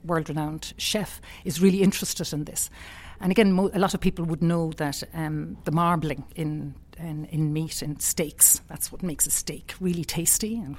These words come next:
why a sirloin steak isn't, is tastier than fillet steak. And, uh, we also know that, um, fat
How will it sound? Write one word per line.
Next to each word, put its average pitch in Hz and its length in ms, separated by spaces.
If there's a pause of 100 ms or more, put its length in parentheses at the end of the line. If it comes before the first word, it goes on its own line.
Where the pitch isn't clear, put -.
why 160 500
a 147 60
sirloin 165 400
steak - 600
isn't, 180 280
is - 140
tastier 165 480
than 151 160
fillet 170 200
steak. - 340 (800)
And, 170 500
uh, 165 180
we 180 120
also 180 240
know 170 240
that, 151 360
um, 151 240
fat - 420